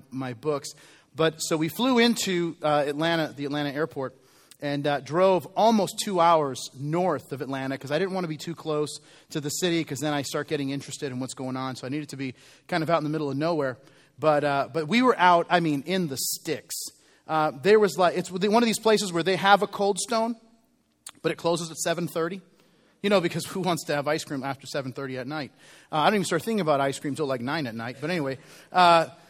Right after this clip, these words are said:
so I have a friend that lives about forty-five minutes south of there. And so I'm like, "Hey, I'm gonna be staying, uh, up here." Uh, and so, "Is there anything north of here?" 'Cause I, I, it felt like I was on the outskirts of civilization.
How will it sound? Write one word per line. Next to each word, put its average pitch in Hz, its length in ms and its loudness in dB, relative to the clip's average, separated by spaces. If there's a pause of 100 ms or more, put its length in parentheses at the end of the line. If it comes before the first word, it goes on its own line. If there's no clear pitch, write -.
so 220 320 10
I 196 140 8
have 254 200 8
a 208 60 4
friend 262 480 4
that 185 160 4
lives 208 240 4
about 170 240 4
forty-five 214 420 6
minutes 180 340 0
south 240 320 4
of 151 120 -2
there. 156 160 2
And 156 80 -4
so 185 80 -2
I'm 170 60 0
like, 165 120 -2
"Hey, 233 160 6
I'm 214 80 8
gonna 208 140 -2
be 175 100 -4
staying, 202 460 -2 (280)
uh, 165 120 -2
up 196 220 6
here." 202 440 2 (260)
Uh, 175 440 6
and 185 200 0
so, 190 360 2 (560)
"Is 175 180 0
there 196 160 0
anything 214 500 2
north 254 320 4
of 196 120 0
here?" 147 160 -2
'Cause 147 100 -6
I, 226 120 8
I, 220 240 4 (260)
it 196 120 -2
felt 277 220 6
like 220 140 4
I 196 60 6
was 190 100 4
on 202 80 0
the 185 120 -2
outskirts 196 540 2
of 185 80 -4
civilization. 180 840 -4